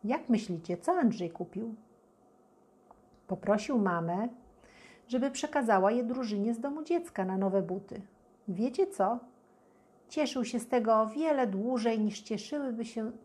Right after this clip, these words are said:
cieszyłby się z nowego roweru. Od tej pory, przy każdej okazji, czy to były urodziny, czy nowy rok, Andrzej najbardziej czekał na kopertę i zwykle miał już upatrzony jakiś cel, na który wpłaci pieniądze.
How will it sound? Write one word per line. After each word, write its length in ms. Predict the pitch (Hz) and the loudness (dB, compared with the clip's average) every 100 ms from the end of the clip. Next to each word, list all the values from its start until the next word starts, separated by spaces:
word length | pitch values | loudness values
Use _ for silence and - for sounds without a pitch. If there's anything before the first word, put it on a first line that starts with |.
| - | -10
cieszyłby 500 | 254 254 240 202 190 | -6 -4 -2 -2 -2
się 180 | 208 | -2
z 80 | 175 | -2
nowego 360 | 175 175 180 175 | -2 -2 0 0
roweru. 400 | 160 165 170 - 185 - - - - - - - - - - - - | 0 -2 -8 -10 -14 -20 -20 -20 -20 -20 -20 -20 -20 -20 -20 -20 -2
Od 200 | - 247 | 0 2
tej 160 | - 302 | 0 -4
pory, 460 | - 160 156 170 220 - | -2 -2 0 -2 -4 -10
przy 180 | - 196 | -10 -10
każdej 480 | - 254 254 240 214 | 0 0 2 2 2
okazji, 540 | 202 185 180 160 175 | 0 0 0 -2 -8
czy 120 | - 214 | -8 -8
to 120 | 214 | -4
były 260 | 196 190 | 0 0
urodziny, 680 | - 208 190 170 277 349 247 | 0 -2 -2 -4 -4 -2 -2
czy 160 | 240 175 | -2 -6
nowy 280 | 170 160 | -4 -2
rok, 360 | 175 214 - - - _ _ - _ - _ | 4 4 2 -6 -20 _ _ -20 _ -20 _
Andrzej 440 | 196 202 196 202 185 | 2 2 2 0 2
najbardziej 600 | 180 180 277 277 233 226 | 0 2 2 4 2 2
czekał 320 | 226 220 202 | 0 0 0
na 120 | 190 | 0
kopertę 600 | 190 190 - 214 214 202 | -2 -4 -2 -2 0 -4
i 140 | 208 202 | -2 -4
zwykle 440 | 247 349 349 302 | -2 0 2 2
miał 340 | 254 254 254 | 4 4 4
już 200 | 240 233 | 4 0
upatrzony 540 | 226 202 202 - 220 214 | 2 2 0 0 0 2
jakiś 320 | 202 196 180 | 2 0 -8
cel, 320 | - 226 220 | -2 2 4
na 100 | 190 | 2
który 260 | 190 190 175 | -2 -6 -6
wpłaci 420 | - 190 185 190 | -2 -2 -2 -4
pieniądze. 600 | 196 180 165 160 170 196 | -2 -2 -2 -6 -8 -12